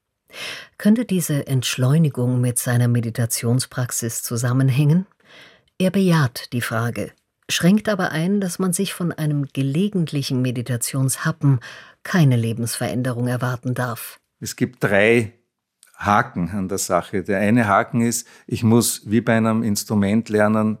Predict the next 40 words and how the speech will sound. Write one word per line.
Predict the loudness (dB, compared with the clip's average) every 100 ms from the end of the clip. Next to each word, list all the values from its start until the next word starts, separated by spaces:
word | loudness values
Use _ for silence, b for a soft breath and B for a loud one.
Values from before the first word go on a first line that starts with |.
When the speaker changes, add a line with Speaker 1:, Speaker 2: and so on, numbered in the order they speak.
| _
Speaker 2:
konsequent | 0 0 0 -4 -4 -4 -6
sein. | -8 -8 -12
Also | -8 -4 -2
es | 2
nützt | 0 2
nichts, | -2 0
wenn | 0 0
ich | 0
jetzt | -6 -8 -12 -6
Klavier | 0 2 2
spielen | 0 -2 0
lernen | 2 2 2
möchte | 0 0 -2 -6
und | -2
sage, | -2 0
einmal | 0 2
im | 0
Monat | 0 0 -2 -2
mache | -4 -2
ich |
eine | 0
halbe | 0 0
Stunde. | -6 -6 -6 -6 -8
Ich | 0
muss | 0 0
konsequent | -2 -2 -4 -2 -2 0
sein | 0
und | -2
zwar | -2 0
dann | 0 2
auch, | 2 2 2
wenn | 2
ich | 2 2
keine | 0 2 2
Lust | 0 -8 -8
habe. | -8 -8 B B B
Ich | -4
muss | 0 0 0
Geduld | 2 6 4 4
haben. | -4 -6 -6